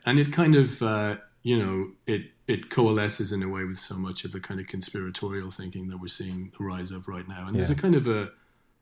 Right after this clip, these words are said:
Speaker 1: I guess there's a family resemblance, and there always has been in a sense, uh, between the sort of conspiratorial thinking and the kind of, uh, myths of apocalypse. And, and I think that comes from, again, this sense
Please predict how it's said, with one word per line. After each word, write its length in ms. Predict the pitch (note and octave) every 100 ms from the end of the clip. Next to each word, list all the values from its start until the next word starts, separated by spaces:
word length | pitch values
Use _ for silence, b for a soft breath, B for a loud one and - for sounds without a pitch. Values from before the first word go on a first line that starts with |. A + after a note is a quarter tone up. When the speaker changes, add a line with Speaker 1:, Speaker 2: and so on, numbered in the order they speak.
| -
Speaker 1:
I 80 | A#2+
guess 160 | C#3
there's 120 | C#3+ A2
a 40 |
family 420 | - A2 G#2+ G2+
resemblance, 680 | F#2+ G2 D3+ D#3 A2 F#2 -
and 80 | G2
there 120 | G2+
always 320 | A2 A#2 G2+
has 200 | D3 F3+
been 140 | A#2 G#2
in 100 | G2
a 40 |
sense, 640 | F#2+ G2+ F#2+ F#2 - - - -
uh, 140 | G#2 F#2
between 760 | G2 F#2 - G2 F#2+ F#2+ F#2 - _ _ _ _ _ A2
the 160 | G#2
sort 220 | G#2 A2
of 100 | F#2
conspiratorial 880 | - F#2+ - G2+ F#2 F3 D#3+ C3 A#2
thinking 640 | A#2 A#2 G#2+ A2 G#2 G2+ G2 -
and 500 | G#2 G2 F#2+ F#2+ F#2 - -
the 440 | G#2 G2 F#2+ F#2 -
kind 220 | - G2
of, 160 | F#2+ F#2 - -
uh, 180 | G2+ G2
myths 540 | G#2+ G#2 F#2 - - -
of 300 | F#2 F#2 - -
apocalypse. 640 | - G2+ - F#2 F#2 -
And, 160 | G#2 F#2
and 80 | A2+
I 20 |
think 180 | A2 D3
that 180 | C#3 -
comes 280 | B2 A2+ A#2
from, 320 | G#2+ G2+ F#2 b b b b b _ _
again, 300 | A2 C3 C3+
this 200 | A#2+ A#2
sense 480 | - A2 G2+ - -